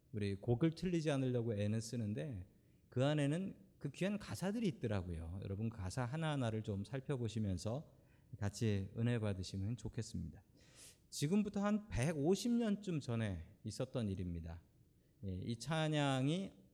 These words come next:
백오십 년쯤 전에 지어진 찬양이에요. 이분인데, 이희휘 씨라는 분이신데, 뭐, 하도 오래된 분이어가지고 사진도 흑백입니다. 저분이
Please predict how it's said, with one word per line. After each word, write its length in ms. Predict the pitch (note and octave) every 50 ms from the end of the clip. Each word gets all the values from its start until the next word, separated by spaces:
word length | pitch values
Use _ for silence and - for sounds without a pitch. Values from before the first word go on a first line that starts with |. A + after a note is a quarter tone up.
| _ _
백오십 540 | - - B2 G#2 A#2+ C3 D3 D3+ - - F3+ F#3
년쯤 420 | F#3 F3+ E3+ D#3+ - - D#3+ D3+ B2+
전에 380 | A#2+ A2+ G#2+ A#2+ D3 F3 F3 - - - - - _ - - _ - A#2+ A2 G#2
지어진 380 | - - B2+ A#2 A2+ G#2+ A2+ A#2
찬양이에요. 560 | A2+ - D3+ D3+ D3 C3+ G#2 F2+ E2+ D#2+ D#2 D#2+ - - - - _ _ - - - - _ -
이분인데, 480 | A2+ C#3 D3 F#3+ G3+ F3+ D#3+ D3+ D#3+
이희휘 1120 | D3 A#2+ C3+ D#3 F3 F3+ E3+ E3+ F3 F3 E3 E3 - - - - - - - A3 G#3 G#3+ G#3
씨라는 520 | G3+ - F#3+ F3+ E3+ E3 D#3+ D#3 C#3 A#2+ A2+
분이신데, 760 | - G#2 G#2 G2 - - G2 G2+ D3+ E3 C#3 F#2+ E2+ D#2+ - - - - - _ - - - _ _ _ - - _
뭐, 140 | G2+ G#2 G#2
하도 240 | - - F#3 G3+ E3+
오래된 340 | D3+ D3+ E3 E3 D#3+ D3 C3+
분이어가지고 600 | C3 B2+ B2 A#2+ A#2 A2 G#2 G#2+ G2+ G2 G#2+ A#2
사진도 420 | A#2 C3 E3 D#3 D#3+ D3 C3 B2 A2+
흑백입니다. 760 | A2+ - - - E3+ D#3+ C#3+ A#2 F#2+ F2 E2+ D#2+ - C#2+ - - - - - - _ _ _ _ _ _ _ _ _ _ _ _
저분이 560 | - C3 C3 C#3 E3+ F#3 G#3+ G#3+ G#3 E3+ C#3+